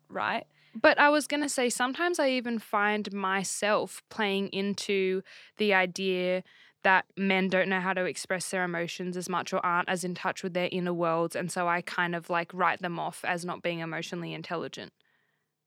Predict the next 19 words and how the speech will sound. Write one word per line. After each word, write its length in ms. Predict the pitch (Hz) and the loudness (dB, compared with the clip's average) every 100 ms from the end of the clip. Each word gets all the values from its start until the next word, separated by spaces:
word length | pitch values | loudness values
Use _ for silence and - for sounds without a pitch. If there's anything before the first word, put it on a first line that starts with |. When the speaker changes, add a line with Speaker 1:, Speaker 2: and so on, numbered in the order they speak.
| _ _ _ | _ _ _
Speaker 2:
When 180 | 247 254 | 4 6
they 120 | 233 | 6
c-, 140 | 226 - | 4 0
of 160 | 254 - | -4 2
course 200 | 311 - | 2 2
they 120 | 202 | 0
can 240 | 196 180 | 0 -2
be, 220 | 165 - 175 | -2 -6 0
but 100 | 214 | 4
I'm 100 | 220 | 4
saying 360 | 202 202 202 196 | 2 0 2 2
that, 120 | 175 | 2
like, 160 | 185 | 2
even 300 | 175 202 208 | 2 0 0
I 240 | 202 175 180 | 0 2 2
have 240 | 170 175 | 0 -4
gender 300 | 165 175 175 | -4 -2 -2
biases 580 | 165 160 165 170 165 156 | -2 -2 -2 -4 -6 -6
that 160 | - | -6